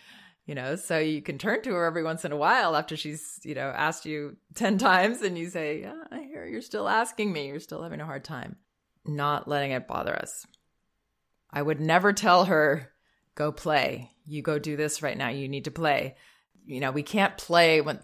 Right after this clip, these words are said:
because someone tells us to play. Play is more organic than that,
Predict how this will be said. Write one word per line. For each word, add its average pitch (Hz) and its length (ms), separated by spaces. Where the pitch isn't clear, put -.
because 151 260
someone 139 240
tells 143 320
us 120 120
to 107 100
play. - 460
Play 156 640
is 151 340
more 147 340
organic 165 580
than 196 180
that, 135 400